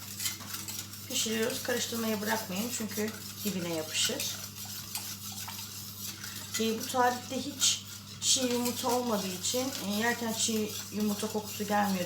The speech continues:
Çünkü bazı keklerde böyle, e, sosun içine çiğ koyuyorlar ya da nasıl yapıyorlar bilmiyorum. Böyle burnuma yumurta kokusu geliyor.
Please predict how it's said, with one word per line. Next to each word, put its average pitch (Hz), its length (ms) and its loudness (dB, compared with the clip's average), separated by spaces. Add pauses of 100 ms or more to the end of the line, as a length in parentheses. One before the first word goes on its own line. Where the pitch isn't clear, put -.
Çünkü 190 180 -2
bazı 208 300 6
keklerde 208 680 0
böyle, 208 340 2 (680)
e, 196 280 4 (140)
sosun 220 500 0
içine 208 340 2
çiğ - 280 2
koyuyorlar 180 440 2
ya 180 140 0
da 196 100 4
nasıl 202 220 0
yapıyorlar 175 480 0
bilmiyorum. 175 460 2
Böyle 185 260 0
burnuma 190 340 4 (220)
yumurta 190 320 -2
kokusu - 360 -4
geliyor. 165 340 -2